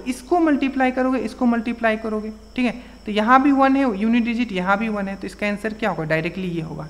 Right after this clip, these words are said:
या मैंने आपको क्या समझाया था, अगर कुछ और भी होता तो मैंने आपको क्या समझाया था कि ऑड, ऑड से multiply करोगे तो ऑड ही होगा, तो ये answer हो जाएगा। ठीक है, मतलब हमें solve करने की इसमें ज़रूरत नहीं पड़ेगी,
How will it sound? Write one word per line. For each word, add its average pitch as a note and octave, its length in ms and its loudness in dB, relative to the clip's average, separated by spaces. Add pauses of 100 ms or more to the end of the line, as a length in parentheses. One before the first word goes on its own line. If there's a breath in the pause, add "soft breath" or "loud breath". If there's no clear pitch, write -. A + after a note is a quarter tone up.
(140)
या G3 180 4
मैंने A3 200 0
आपको A3 240 0
क्या A3 160 -2
समझाया G#3+ 320 -2
था, G#3+ 120 -2
अगर G3 160 -2
कुछ G#3+ 240 -6
और G3+ 260 0
भी A3+ 120 2
होता F#3+ 300 -4 (440 loud breath)
तो G3 60 -10
मैंने G#3 160 0
आपको A3+ 180 -4
क्या A#3 160 0
समझाया A3 260 0
था A#3+ 100 0
कि - 120 -6
ऑड, A3 380 2
ऑड G#3+ 240 0
से A3+ 120 -4
multiply G#3 440 -2
करोगे F#3 240 -4
तो A3+ 140 -4
ऑड F3 260 0
ही F#3 60 0
होगा, D#3 200 -4
तो D3+ 120 -8
ये G3 220 -4
answer D#3 240 -8
हो D3 120 -14
जाएगा। C3+ 180 -16 (300 loud breath)
ठीक - 100 -10
है, C#4+ 80 0
मतलब C#4 140 2
हमें C#4 140 2
solve B3+ 260 0
करने A#3+ 240 -2
की A#3+ 80 -6
इसमें A#3 200 -2
ज़रूरत G3 340 -4
नहीं F3+ 240 -6
पड़ेगी, D#3+ 360 -6